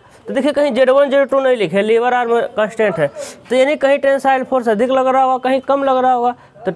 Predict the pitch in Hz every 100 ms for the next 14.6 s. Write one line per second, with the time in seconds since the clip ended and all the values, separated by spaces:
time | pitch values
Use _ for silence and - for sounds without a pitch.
0 | 180 226 269 240 269 269 285 262 277 269
1 | 226 233 - 262 262 262 262 240 233 240
2 | 240 254 247 254 262 247 247 240 254 180
3 | 156 185 233 240 233 226 226 226 254 359
4 | - - - 175 196 147 - - - -
5 | - - 233 254 262 269 254 254 262 _
6 | _ _ _ _ 285 311 - - 220 262
7 | 277 247 240 240 294 294 294 320 320 226
8 | 240 247 294 247 269 285 285 277 269 277
9 | - - - 240 269 - 165 160 - -
10 | - - 214 214 254 294 285 240 240 254
11 | 262 254 247 247 233 165 143 190 202 220
12 | 247 240 240 285 370 - - - 262 262
13 | 294 311 - - _ - 262 240 226 269
14 | 208 190 175 160 156 139